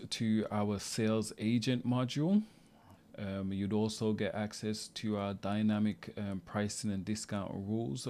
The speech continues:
plugin. So this is great if you wanna create, um, tiered pricing for your wholesale customers. You'd get also our request a quote plugin. So, um, maybe you can have a default pricing, and then maybe you can add an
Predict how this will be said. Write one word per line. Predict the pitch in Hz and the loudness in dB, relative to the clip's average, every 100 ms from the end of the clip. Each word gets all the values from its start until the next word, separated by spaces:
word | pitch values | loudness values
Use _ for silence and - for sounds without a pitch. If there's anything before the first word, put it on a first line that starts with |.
| - | -8
plugin. | - 117 123 151 202 - | -6 -4 -2 -2 -2 -6
So | - 98 | -10 -6
this | 101 - | -6 -4
is | 107 | -6
great | - 101 92 | -2 -2 -2
if | - | -4
you | 107 | -2
wanna | 107 | 0
create, | 107 - 98 98 - - - - - - | -2 -4 -6 -6 -10 -16 -20 -20 -20 -8
um, | 98 95 92 - | -4 -2 -4 -4
tiered | - 104 98 | 0 0 -2
pricing | - 101 107 117 135 127 | -6 -6 -4 -6 -6 -6
for | 110 | -4
your | 101 92 | -4 -4
wholesale | - 104 104 - 101 | -4 -4 -4 -6 -6
customers. | 101 120 - 143 160 208 - - _ - - - - - - - | -4 -6 -6 -2 -2 -2 -6 -14 _ -20 -20 -20 -20 -20 -20 -6
You'd | 101 90 | -4 -2
get | 101 95 | -2 -2
also | 104 107 104 - 101 101 - | 0 0 -2 -4 -2 -2 -2
our | 98 101 | -2 -2
request | 95 95 - - 107 107 - | -2 -4 -6 -4 -2 -2 -6
a | 104 | -8
quote | - - 110 107 - | -8 -2 0 0 -4
plugin. | 110 110 143 196 202 | -2 0 0 -2 -4
So, | - - 92 92 95 92 - | -8 -8 -4 -4 -4 -6 -6
um, | 92 92 90 90 90 90 87 - | -6 -6 -6 -6 -6 -6 -8 -8
maybe | 104 95 101 | -6 -2 -2
you | 95 | -2
can | - | -4
have | 95 95 92 | -4 -4 -4
a | |
default | 85 87 - 104 101 - - | -6 -4 2 2 2 -4 -6
pricing, | - 117 127 160 170 - - - - - | -2 0 0 -2 -4 -6 -20 -20 -14 -4
and | 147 | 0
then | 147 135 | 2 4
maybe | 123 117 | 4 2
you | 110 | 2
can | 110 107 | 2 2
add | |
an | 101 | 4